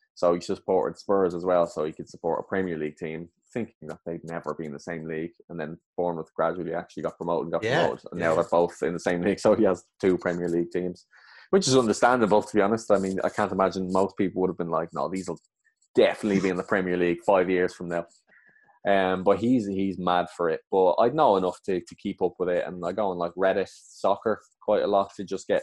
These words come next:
Speaker 1: news and, and, and highlights and stuff like that. And, uh,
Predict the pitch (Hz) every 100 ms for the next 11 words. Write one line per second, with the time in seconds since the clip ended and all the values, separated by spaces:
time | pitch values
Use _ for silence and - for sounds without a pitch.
0 | - 101 104 107 95 98 87 _ _ _
1 | _ - 92 92 - _ 90 92 90 92
2 | 95 92 92 - 101 90 - 95 92 95
3 | 95 - 92 92 90 87